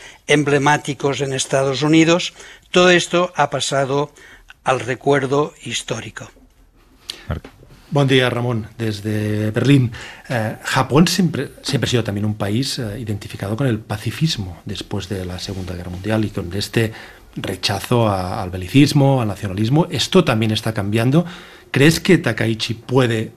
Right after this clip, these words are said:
Speaker 3: acelerarlo, esta transformación de Japón, en otro mundo, en otro área de Asia-Pacífico que está, que se está transformando también?
Speaker 1: Eh, Takaichi pasa por ser, eh, la única, eh, política, eh, como hacía Shinzo Abe,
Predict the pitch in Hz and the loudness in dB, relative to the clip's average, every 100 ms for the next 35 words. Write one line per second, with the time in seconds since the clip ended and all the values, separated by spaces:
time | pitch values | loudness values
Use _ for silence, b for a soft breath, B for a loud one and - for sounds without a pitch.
0 | - 127 - 123 104 82 107 151 214 b | -8 -4 0 2 0 -2 -2 -2 -2 b
1 | b - 127 - 110 107 104 113 104 113 | b -10 -8 -4 -4 -4 -4 -2 0 0
2 | 107 107 123 139 165 160 135 160 180 202 | 0 0 2 4 6 6 6 6 6 2
3 | 135 131 127 123 139 143 - 135 131 123 | 0 -2 0 -2 -2 -8 -6 0 2 4
4 | 113 117 110 107 B B 113 - 113 107 | 2 -2 -2 -6 B B -4 0 0 0
5 | 107 110 113 - 127 107 101 - - 104 | -4 -6 -8 -8 -6 -6 -6 -8 -8 -6
6 | 101 92 101 95 101 90 92 123 208 B | -6 -6 -6 -4 -4 -6 -4 -4 -4 B
7 | B B _ - - _ - 147 147 - | B B _ -20 -20 _ 0 2 4 2
8 | 156 175 190 - 185 185 175 196 180 - | 4 4 2 -2 2 2 2 2 0 0
9 | 147 127 160 165 160 156 143 135 135 135 | 0 2 4 6 6 4 4 2 2 2
10 | 147 160 160 151 - 156 156 B B B | 2 4 2 2 2 2 2 B B B
11 | - - 147 143 123 - 135 147 147 147 | -6 0 0 0 -2 -2 0 -2 -4 -8
12 | - 143 151 151 135 135 123 110 - 123 | 0 4 4 4 0 -2 -4 -6 -6 -4
13 | 120 120 - 139 135 135 131 131 127 - | -4 -4 -4 0 0 2 0 -2 -4 -6
14 | 123 131 135 139 147 | -4 0 2 2 0